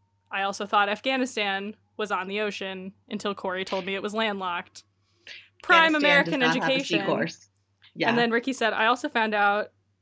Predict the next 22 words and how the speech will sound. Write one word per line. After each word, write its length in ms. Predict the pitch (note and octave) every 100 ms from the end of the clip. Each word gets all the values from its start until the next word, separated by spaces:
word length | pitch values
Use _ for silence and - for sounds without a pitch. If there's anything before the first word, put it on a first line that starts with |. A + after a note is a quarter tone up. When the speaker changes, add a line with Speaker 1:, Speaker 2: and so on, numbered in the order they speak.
| -
Speaker 1:
the 140 | G#3+
other 160 | G#3 G#3
day 160 | G3+
that 140 | G3+ G3+
the 60 |
Mason-Dixon 680 | G3+ G#3 G3+ G3+ D4+ - D4
line 280 | G3+ G3 G3+
borders 380 | G#3 G#3 G#3 G#3
Pennsylvania, 720 | A3 G3 G3+ G#3 A#3 G#3 G3+
A 100 | - B3
K 260 | - A3
A 320 | G#3+ G#3+ G3 F#3+
the 140 | G3
state 340 | A#3 - A3 G3+
I 120 | G3
grew 200 | G3 G3
up 140 | F#3+
in." 280 | - - A3 - _ _ _ _ _ _ -
So, 480 | - - G#3 F3+ G3 - _ -
Speaker 2:
Oh. 220 | A#3 A#3 - _ _ _ - _ _ _ _ _ _ _ _ _ _ _ A#3
Speaker 1:
relatable 400 | C4 A#3+ F#3+ F#3
content. 480 | - - - G3+